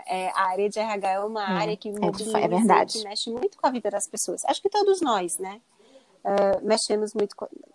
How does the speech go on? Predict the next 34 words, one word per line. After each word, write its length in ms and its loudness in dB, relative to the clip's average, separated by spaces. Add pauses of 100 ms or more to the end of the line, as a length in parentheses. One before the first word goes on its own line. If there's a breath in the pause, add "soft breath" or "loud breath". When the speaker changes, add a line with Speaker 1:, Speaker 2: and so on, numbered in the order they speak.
(120)
Speaker 1:
com 100 4
a 40 6
vida 220 -2
das 180 -4
pessoas, 500 -8
mas 180 -4
essa 260 0
área 220 -2
especificamente, 1040 -10
né? 280 -6 (560 soft breath)
É, 320 4
eu 200 8
acredito, 720 -2
eu, 120 -2
Thaís, 680 -8
pessoalmente, 720 -6
acre-, 380 -10 (180)
e 220 -2
eu 60 0
sempre 380 0
disse 320 -4
isso, 360 0
e 80 2
quem 640 2
ouvir 480 4
esse 520 0 (160)
podcast, 760 0
já 120 0
trabalhou 380 -6
comigo, 480 -2
vai 140 -6
saber, 420 -2
vai 160 -2
lembrar, 400 0